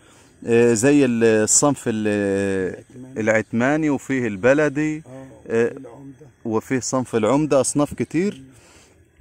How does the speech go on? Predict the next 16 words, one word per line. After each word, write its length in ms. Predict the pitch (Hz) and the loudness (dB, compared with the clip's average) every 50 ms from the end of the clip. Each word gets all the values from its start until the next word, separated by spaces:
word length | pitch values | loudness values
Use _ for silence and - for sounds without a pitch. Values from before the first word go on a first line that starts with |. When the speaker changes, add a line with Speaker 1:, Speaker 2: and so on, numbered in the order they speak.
| _ _ _ _ - 110 | _ _ _ _ -2 2
Speaker 1:
آه، 600 | 120 123 127 123 123 123 120 120 120 117 117 104 | 2 4 6 6 6 6 6 6 6 6 4 4
طبعًا 340 | - - 165 165 160 156 151 | 2 0 0 2 4 4 4
محبب 560 | 139 131 120 - 165 165 147 135 139 120 107 | 4 4 4 2 0 0 2 2 2 2 2
للمستهلك، 760 | 110 110 110 110 110 107 - - 147 165 180 185 190 202 - _ _ - - - | 0 -2 0 0 -2 -2 0 2 2 2 2 0 -2 -4 -4 _ _ -12 -4 0
آه، 120 | 117 117 | 0 2
بيدخل، 560 | 110 127 156 156 - - - 143 120 110 87 | 2 2 0 -2 -4 -6 -6 -4 -4 -4 -4
بيدخل 420 | 110 117 135 147 - - - 120 - | -2 0 0 0 0 -2 -4 -6 -6
في 220 | - - 143 139 | -4 -2 0 0
عمليات 380 | 120 113 110 107 120 135 - 131 | 2 0 0 0 0 0 0 -2
التصنيع، 680 | - _ - 107 - - - 131 151 185 190 170 165 - _ _ _ _ _ _ _ - | -6 _ -6 -6 -6 -4 -4 -2 -2 -2 -2 -4 -8 -10 _ _ _ _ _ _ _ -14
الكيلو 460 | 110 101 - - 143 151 156 147 135 117 | -14 -14 -8 -2 0 0 2 2 0 -2
بتاعه 360 | - - 143 147 143 123 120 | -2 0 2 2 2 2 0
مرتفع، 680 | 113 110 104 - - - - 156 - 180 185 175 156 | -2 -2 -4 -4 -2 -2 -2 -2 -2 -6 -6 -6 -6
تمنه 360 | - - 131 127 123 113 107 | -4 -4 -2 -2 -2 -4 -4
مرتفع 640 | 104 101 95 - - - 185 - - 185 175 156 - _ _ _ _ _ _ _ _ - | -6 -6 -8 -6 -4 -4 -4 -4 -4 -6 -6 -8 -10 _ _ _ _ _ _ _ _ -4
يعني، 580 | 110 117 113 113 113 113 110 107 107 104 107 | -2 0 0 0 0 -2 -2 -2 -2 -2 -2